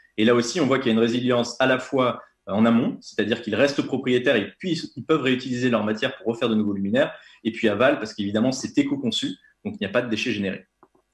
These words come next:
La résilience, là, je vous en ai parlé dans les pays, euh, les pays, euh, on va dire, euh, avancés ou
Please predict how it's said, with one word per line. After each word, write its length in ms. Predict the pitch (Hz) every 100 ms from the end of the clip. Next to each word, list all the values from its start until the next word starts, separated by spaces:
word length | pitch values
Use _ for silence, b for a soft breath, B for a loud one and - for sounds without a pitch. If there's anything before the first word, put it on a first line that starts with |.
| _ _ B B B B B B B B B -
La 100 | 120
résilience, 560 | 156 156 160 185 190
là, 100 | 151
je 80 | 135
vous 80 | 120
en 60 | 120
ai 60 |
parlé 240 | 117 127 156
dans 80 |
les 120 | 117 107
pays, 360 | 117 135 135
euh, 260 | 107 101 b b b _
les 280 | - - 104
pays, 360 | - 117 123 110
euh, 340 | 101 98 98
on 80 | 92
va 100 | 101
dire, 280 | 104 117 101
euh, 140 | 98 -
avancés 580 | 127 123 127 156 160
ou 120 | 147